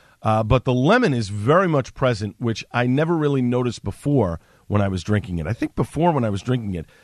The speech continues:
the lemon was kinda there, but it wasn't. I got more of an orangey flavor,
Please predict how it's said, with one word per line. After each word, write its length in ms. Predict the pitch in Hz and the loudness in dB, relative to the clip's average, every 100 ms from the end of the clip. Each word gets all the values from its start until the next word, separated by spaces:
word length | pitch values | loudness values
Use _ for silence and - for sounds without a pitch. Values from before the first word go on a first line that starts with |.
| _ - | _ -2
the 100 | 139 | 0
lemon 320 | 226 269 233 | 2 2 0
was 140 | 151 | -2
kinda 260 | - 165 113 | -2 -4 -2
there, 240 | 104 143 | -2 0
but 120 | 139 | 0
it 60 | 95 | -2
wasn't. 320 | 107 131 147 | -4 -2 -2
I 60 | 127 | -2
got 160 | 147 | -2
more 220 | 143 143 143 | 0 0 0
of 120 | 120 | 0
an 120 | 110 - - | -4 -8 -4
orangey 540 | 113 139 165 143 175 | 0 0 0 -2 -6
flavor, 540 | - 170 180 175 196 | -4 0 0 0 -4